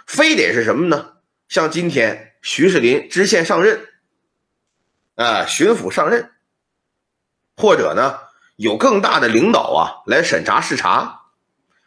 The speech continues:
或者是本府本县有这个大型的活动啊，庆典，需要这个巡抚、县衙、知县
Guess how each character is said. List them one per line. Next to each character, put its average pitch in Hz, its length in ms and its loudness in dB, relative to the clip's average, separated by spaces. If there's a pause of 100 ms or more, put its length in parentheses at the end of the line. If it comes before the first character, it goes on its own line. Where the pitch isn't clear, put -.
或 254 280 2
者 147 200 0
是 110 420 -2 (300)
本 220 220 2
府 226 180 0
本 117 220 -2
县 - 500 -2 (840)
有 87 240 2
这 160 140 2
个 131 100 2
大 - 260 -2
型 - 180 -2
的 160 60 4
活 143 340 2
动 - 340 -2 (540)
啊， 92 180 -2
庆 262 380 0
典， 92 640 -4 (220)
需 - 260 -4
要 117 240 2
这 92 160 -2
个 82 400 -4
巡 107 200 -2
抚、 85 540 -6
县 107 300 -2
衙、 92 340 0
知 117 180 -2
县 123 380 0